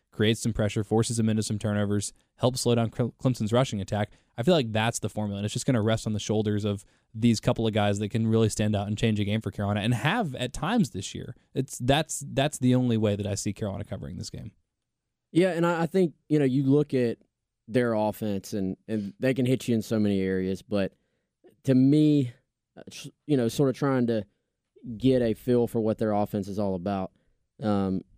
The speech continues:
Speaker 2: as much as Trevor Lawrence is talked about, as much as he is, you know, the best N F L prospect at quarterback, blah, blah, blah, blah. Um, to me, Travis Etienne is the guy that's sorta, um,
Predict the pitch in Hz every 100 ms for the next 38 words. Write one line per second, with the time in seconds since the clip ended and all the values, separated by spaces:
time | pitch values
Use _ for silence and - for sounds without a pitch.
0 | _ _ _ _ _ - 135 131 151 151
1 | 131 - 143 127 123 123 117 107 - 120
2 | - 110 110 117 110 107 98 113 110 104
3 | 113 107 107 101 - - _ _ - 104
4 | 92 85 - _ _ _ _ _ 90 98
5 | 98 - 113 104 98 104 95 110 101 -
6 | 107 98 - - 110 98 101 98 98 -
7 | 104 101 101 101 101 101 98 - _ _
8 | - 120 113 107 101 95 _ _ _ _
9 | _ 127 123 196 143 151 139 127 135 -
10 | 113 120 117 98 98 98 107 107 101 95
11 | - - 110 101 90 - _ _ _ -
12 | 104 95 90 87